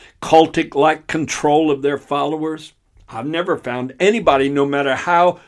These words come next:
spiritually evolved they are, that you could say, "That one's reached perfection or is close to it."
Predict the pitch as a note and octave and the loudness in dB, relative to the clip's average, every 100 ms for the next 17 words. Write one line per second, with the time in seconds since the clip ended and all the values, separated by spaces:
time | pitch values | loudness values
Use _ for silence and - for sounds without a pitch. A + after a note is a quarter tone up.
0 | _ - - - - G#3 A3 A#3 A3+ - | _ -8 -6 -8 0 4 6 4 -2 -2
1 | G3 F#3+ F#3 F#3 E3+ D#3 D#3+ E3 E3+ C#3 | 0 0 -2 -6 -4 0 2 2 0 -2
2 | B2+ A#2+ A2+ A#2 A2 - - - _ _ | -4 -2 -4 -4 -8 -10 -20 -20 _ _
3 | B2 A2+ D3+ D3 - B2+ A#2+ C3 F3 C3+ | -8 -4 -2 -2 -4 -4 -2 -2 -2 -2
4 | C3 A2+ B2+ C3+ C3+ - - - C3+ - | -6 -4 -4 -2 -2 -8 -10 -8 -6 0
5 | E3+ E3+ C#3 B2+ A#2 G#2+ - - D3+ C#3+ | 0 0 -8 -6 -6 -6 -8 -4 -2 -4
6 | - - D#3+ D3+ - | -10 -4 0 0 -4